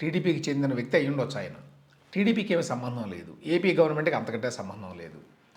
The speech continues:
కానీ పదే పదే టీడీపీ మినిస్టర్ అని చెప్పి అనడం ద్వారా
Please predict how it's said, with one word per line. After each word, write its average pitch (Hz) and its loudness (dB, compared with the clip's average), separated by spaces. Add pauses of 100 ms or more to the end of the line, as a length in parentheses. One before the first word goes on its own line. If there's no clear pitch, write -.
(500)
కానీ 208 6
పదే 170 6
పదే 196 6
టీడీపీ 175 0
మినిస్టర్ 156 -2
అని 143 0
చెప్పి 135 0
అనడం 110 0
ద్వారా 117 -2